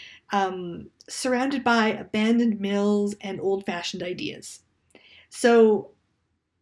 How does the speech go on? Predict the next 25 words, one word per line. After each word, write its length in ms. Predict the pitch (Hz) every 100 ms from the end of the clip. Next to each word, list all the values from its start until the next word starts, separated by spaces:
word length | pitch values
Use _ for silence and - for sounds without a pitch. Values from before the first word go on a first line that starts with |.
| _
in 200 | 254 262
this 260 | 277 320 -
one, 400 | 349 339 339 311 _
Miles 840 | 220 240 262 269 302 311 311 - - _
is 340 | 233 240 226
the 60 | 220
main 240 | 220 226
character. 640 | 220 214 196 - 226 339 _ _ _ - - - - _
His 640 | - 254 247 240 226 226 -
daughter, 460 | 214 233 247 247 226
Tick, 440 | - 277 - - - -
is 120 | 240
in 100 | 220
high 180 | 214 202
school, 500 | 208 - 226 294 370 _ _ - - -
and 220 | 220 220
his 160 | 233 220
ex-wife, 920 | 254 262 - 226 226 254 254 - - -
I 60 | -
think 200 | 277 262
her 80 |
name 180 | 254 247
is 140 | 220 202
Janine, 420 | 202 214 277 370 453 - _ _ _ - - - - - - _ _ -
is 640 | 269 262 262 240 247